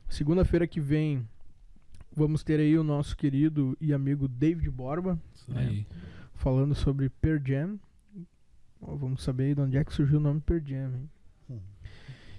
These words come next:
Speaker 1: E na terça, dia quatorze, Roberto Camparra.
Speaker 2: Ah, o Beto do Garagem oitenta.
Speaker 1: O Beto do Garagem aí vai tá
Speaker 2: Ah, baita
Speaker 1: falando com
Speaker 2: presença.
Speaker 1: nós aí também. Dia vinte do nove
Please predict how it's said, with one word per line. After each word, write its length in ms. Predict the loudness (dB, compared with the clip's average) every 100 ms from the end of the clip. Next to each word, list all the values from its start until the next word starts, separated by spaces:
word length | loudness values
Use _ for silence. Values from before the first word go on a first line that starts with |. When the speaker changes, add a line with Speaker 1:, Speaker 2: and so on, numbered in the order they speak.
| -6
Speaker 1:
E 160 | 0 2
na 420 | 2 2 2 -2 -2
terça, 580 | 4 6 6 2 -2 -2
dia 240 | 2 2 2
quatorze, 1040 | 0 -2 0 2 4 4 2 2 2 0 -2 -8 -14 -16 -16 -20 -20 -20 -20 -18 -16 -6 2
Roberto 460 | 4 4 2 0
Camparra. 580 | 0 0 2 2 2 0 -4 -14 -16
Speaker 2:
Ah, 240 | -10 -6 -4
o 60 |
Beto 300 | -2 0 -2
do 80 | 0
Garagem 300 | 0 4 4
oitenta. 280 | 2 2 2
Speaker 1:
O 40 |
Beto 340 | 2 0 -2 -4
do 80 | 0
Garagem 600 | 0 2 2 2 4 2
aí 120 | 2
vai 120 | 0
tá 380 | 0 0 2 0
Speaker 2:
Ah, 200 | -2 0
baita 20 |
Speaker 1:
falando 240 | 2 4 4
com 60 | 2 2
Speaker 2:
presença. 220 | 0 0
Speaker 1:
nós 160 | -2 -2
aí 100 | -4
também. 560 | -4 -4 -2 -2 -2 -6 -12 -20 -20 -20 -16 -6
Dia 380 | 2 6 6 4 2 2 0 0
vinte 520 | 0 0 0 -2 -2
do 160 | 2
nove 600 | 2 4 4 2 0 -2